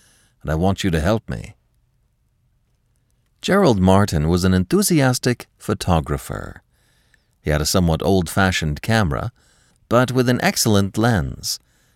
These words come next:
and he developed his own plates in a small cellar which he had had fitted up as a darkroom.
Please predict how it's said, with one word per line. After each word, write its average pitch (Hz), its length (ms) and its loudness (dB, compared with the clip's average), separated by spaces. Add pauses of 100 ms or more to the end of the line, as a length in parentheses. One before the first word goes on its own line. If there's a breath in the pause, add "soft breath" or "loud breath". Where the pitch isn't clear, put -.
and 113 100 2
he 120 80 4
developed 147 420 4
his 117 140 0
own 185 240 2
plates 95 460 2
in 104 80 0
a 104 60 0
small 160 460 0
cellar 120 560 0 (380 soft breath)
which - 180 -2
he 139 100 2
had 135 80 2
had 107 260 2
fitted 127 320 -2
up 87 240 2
as 90 100 0
a 90 60 0
darkroom. 78 720 -2